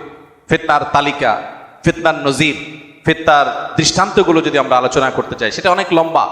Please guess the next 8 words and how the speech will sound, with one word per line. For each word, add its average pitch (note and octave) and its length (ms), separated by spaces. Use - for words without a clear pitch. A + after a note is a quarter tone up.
অনেক C3+ 260
দীর্ঘ। A#2 300
এর G3 120
মধ্যে G3+ 160
থেকে G#3+ 220
একটা G#3+ 400
উদাহরণ G3+ 380
হলো, D3+ 500